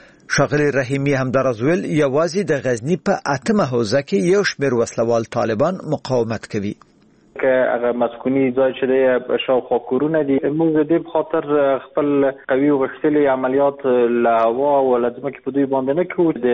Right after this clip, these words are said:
Speaker 2: رهبرۍ هدایت هم امنیتي او دفاعي ځواکونو ته همدغه دی چې دوی له احتیاط هلته کار واخلي.
Speaker 1: وسلوالو طالبانو د جمعې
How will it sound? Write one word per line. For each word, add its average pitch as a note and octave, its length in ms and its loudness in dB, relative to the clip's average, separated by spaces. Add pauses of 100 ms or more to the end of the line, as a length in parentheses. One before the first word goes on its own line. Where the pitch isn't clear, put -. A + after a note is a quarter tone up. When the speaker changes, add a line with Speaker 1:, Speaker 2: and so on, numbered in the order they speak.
(320)
Speaker 2:
رهبرۍ B2 420 0 (120)
هدایت B2+ 420 0
هم C#3+ 260 -2
امنیتي A#2+ 480 -2
او A#2 80 0
دفاعي A#2+ 300 0
ځواکونو A#2 360 -2
ته A#2 80 2
همدغه A2+ 320 -2
دی A2+ 80 -2
چې - 140 -6 (100)
دوی A#2+ 200 0
له A2+ 60 2 (100)
احتیاط A2+ 360 -2
هلته G2+ 220 -10
کار G#2+ 200 -2
واخلي. - 200 -8 (840)
Speaker 1:
وسلوالو C3 440 0 (100)
طالبانو C#3 500 2
د D#3+ 120 -2 (760)
جمعې D#3+ 340 2